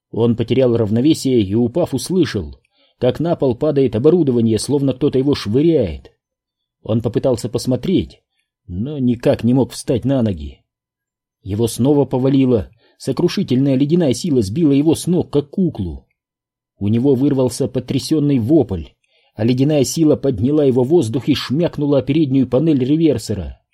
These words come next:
Барретт ощутил, как сломалась левая рука, и с болезненным визгом упал на пол.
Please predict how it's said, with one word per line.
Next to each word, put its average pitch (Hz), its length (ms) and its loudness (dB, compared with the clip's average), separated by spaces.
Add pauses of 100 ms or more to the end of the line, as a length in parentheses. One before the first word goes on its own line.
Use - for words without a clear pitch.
(960)
Барретт 117 420 0
ощутил, 117 500 -2
как 117 200 -2
сломалась 120 600 0
левая 123 340 2
рука, 120 560 0 (420)
и 151 180 0
с 95 100 -2
болезненным 127 640 2
визгом 123 600 0
упал 139 420 -2
на 147 240 0
пол. 90 380 -8